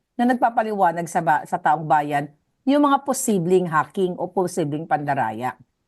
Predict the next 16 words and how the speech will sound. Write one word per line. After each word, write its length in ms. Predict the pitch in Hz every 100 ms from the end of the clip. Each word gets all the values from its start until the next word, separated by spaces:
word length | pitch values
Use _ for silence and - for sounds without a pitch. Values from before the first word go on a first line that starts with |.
| _ _ _ _ _ _ -
Kaya 120 | 262
lagi 180 | 285 277
kong 240 | 302 254
inuulit-ulit 880 | 247 214 202 190 - 147 135 131 _ _ _ _ _ _ _ _
na 200 | 208 233 233 220 202 190 180 175 - 196
hundred 320 | 262 240 214
percent 480 | 208 185 - 165 156
mandadaya 640 | 165 151 139 123 113 80
sila. 400 | - 110 110 113 _ - - -
Ako, 480 | 370 277 240 247 247 _ _ _ _ _ _
i-insist 560 | 160 160 180 - 208 -
ko, 400 | - 208 254 _ _ _ _
narinig 400 | - 151 165 170
yun 120 | 175
na 100 | 180
kanina, 580 | 180 202 262 202 202 226